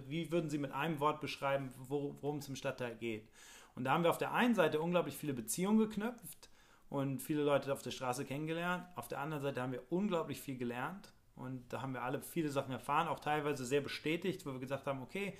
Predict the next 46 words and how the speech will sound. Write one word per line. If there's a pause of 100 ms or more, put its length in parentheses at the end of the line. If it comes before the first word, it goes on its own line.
(360)
in
dieser
Gegend
ist
wahrscheinlich
irgendwann
ein
wichtiger,
zentraler
Punkt
für
uns
und
das
sieht
die
ganze,
der
ganze
Stadtteil
genauso. (480)
Und
haben
daraus
dann
eine
Kunstausstellung
in
unseren
Büroräumen
gemacht, (420)
um (400)
den
Leuten
dann
den
Spiegel
vorzuhalten
und
zu
sagen,
kommt
alle
zu
dieser
Ausstellung,